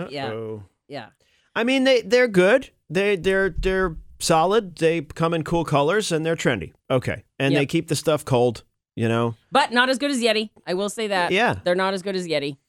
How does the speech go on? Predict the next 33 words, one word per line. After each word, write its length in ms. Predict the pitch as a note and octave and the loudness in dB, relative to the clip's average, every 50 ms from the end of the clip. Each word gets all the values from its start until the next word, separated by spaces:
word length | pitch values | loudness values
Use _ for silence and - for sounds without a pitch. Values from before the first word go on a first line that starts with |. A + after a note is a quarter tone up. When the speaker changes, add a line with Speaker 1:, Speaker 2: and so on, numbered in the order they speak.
| _ _ _ _ _ _ _ _ _ D3 | _ _ _ _ _ _ _ _ _ 0
Speaker 2:
Um, 500 | D3+ D#3 D3+ D3+ D3 C#3+ C#3+ C#3 C#3 - - _ _ | 2 2 4 4 4 4 4 2 0 -2 -6 _ _
so, 680 | - - - - - F3+ F3 E3 D#3+ D#3 D#3 D#3 - - _ _ _ _ _ _ _ _ _ _ _ _ _ _ _ _ _ _ _ _ _ _ _ _ _ - A#4+ | -10 -6 -4 2 2 4 4 6 6 4 4 2 0 -6 _ _ _ _ _ _ _ _ _ _ _ _ _ _ _ _ _ _ _ _ _ _ _ _ _ -8 -2
uh, 180 | E3+ D#3 C#3+ - - D3+ - _ _ _ _ - B2+ - | -2 -2 -2 -2 -6 -12 -18 _ _ _ _ -18 -8 -2
there's 240 | D3+ F3+ E3 - - | 0 0 2 0 0
actually, 380 | - E3 G#3+ A3+ - A3+ F3 D#3+ | 2 2 2 4 2 0 0 0
we, 180 | D#3 E3 - - | -2 -4 -2 0
we 100 | D#3+ C#3+ | 0 0
talked 300 | - - F#3+ A3 A#3+ - | 2 4 4 4 4 4
about 220 | E3+ D3 B2 G#2 | 2 2 2 2
this 160 | - C3 A#2 - | 2 -2 -2 -2
story. 340 | - - C3 B2 B2 A#2+ A#2+ | -2 0 2 2 4 4 4
There 100 | B2 A#2 | 2 0
was 140 | A2+ G2+ A2 | 0 -2 -4
a 60 | G2+ | -4
girl 280 | F2+ B2 C#3+ D#3 D#3+ | -2 0 2 2 2
who 60 | D3+ D#3 | 2 0
was 140 | D3 C#3 | -2 0
getting 220 | - D3+ C3+ C3 A2+ | 0 0 0 0 0
bullied 380 | G2+ C3 B2 A#2+ B2 C3+ C3 | 0 0 2 2 2 0 0
because 300 | C3+ B2+ - - B2 A2 | -2 -4 -2 -2 -2 -2
she 140 | - - B2 | 0 0 0
had 160 | A#2 A2 G#2+ | 0 2 2
a, 240 | G#2+ G#2 G2+ F#2+ - - _ _ _ _ _ | 2 2 2 0 -2 -4 _ _ _ _ _
um, 460 | - G#2 G2 F#2+ F#2 F2+ F2+ F2 - _ _ _ _ _ _ _ | -6 -4 -2 -2 -2 -2 -4 -6 -8 _ _ _ _ _ _ _
it 60 | A2 | -4
was 180 | G#2 G#2+ G2 A#2 | -4 -2 -2 -2
like 120 | G2+ - | -2 0
a 60 | G#2 G2 | 0 0
knockoff, 800 | G2 G#2 G#2+ G#2 A2 - - G#2 G2 G2+ G#2+ - - - - D#3 | 0 0 0 0 0 0 0 0 2 2 0 -2 -4 -12 -14 -8
Speaker 1:
Yep. 240 | D3 D#3 D#3 - - _ - | -6 -6 -6 -8 -10 _ -8
Speaker 2:
just 200 | C3 A#2 - - | -8 -8 -4 -6
a, 40 | G#2+ | -6
you 100 | G2 | -6